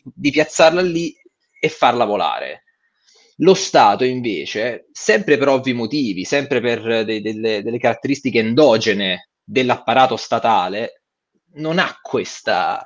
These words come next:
magnifica caratteristica imprenditoriale, animale, umana.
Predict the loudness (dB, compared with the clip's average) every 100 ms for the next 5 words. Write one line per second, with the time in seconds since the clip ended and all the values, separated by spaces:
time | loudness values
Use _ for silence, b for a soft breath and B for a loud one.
0 | -16 _ -10 -2 -2 0 -2 -2 -2 0
1 | 0 -2 -2 -4 -4 -6 -8 -4 -2 -4
2 | -6 -6 -6 -6 -4 -2 -2 -2 -2 -4
3 | -6 -2 0 0 0 2 0 0 -2 -2
4 | -4 -4 -6 -8